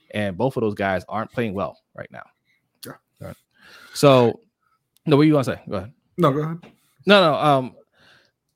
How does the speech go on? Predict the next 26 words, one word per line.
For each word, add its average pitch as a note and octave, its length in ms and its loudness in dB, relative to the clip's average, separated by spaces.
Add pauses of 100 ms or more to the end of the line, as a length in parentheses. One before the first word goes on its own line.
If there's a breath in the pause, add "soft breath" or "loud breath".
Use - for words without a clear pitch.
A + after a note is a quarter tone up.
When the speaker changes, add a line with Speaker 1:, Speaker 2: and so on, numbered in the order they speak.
(160)
Speaker 1:
s-, - 80 -20 (140)
so, C#3+ 560 0 (800)
yeah, C#3 580 -4
like, A#2 320 -10 (240)
I, A#2 180 -8
I, A#2+ 80 -8 (180)
I, A2+ 40 -8 (200)
I G#2+ 100 -8 (180)
think G#2+ 180 -10
there, A2 160 -6 (120)
there A2 240 -4
is, G#2 240 -8
there's, F#2+ 400 -12
uh, F2 300 -12 (120)
building B2 220 -4
frustration A2 500 -6
there. F2 240 -12 (280)
The, F#2+ 180 -6
the - 140 -12
season's C3 280 -6
going B2 280 -2
on. A2+ 200 -4
He G2+ 100 -12
starts A2+ 300 -8
out A2+ 180 -6
great, A2 380 -6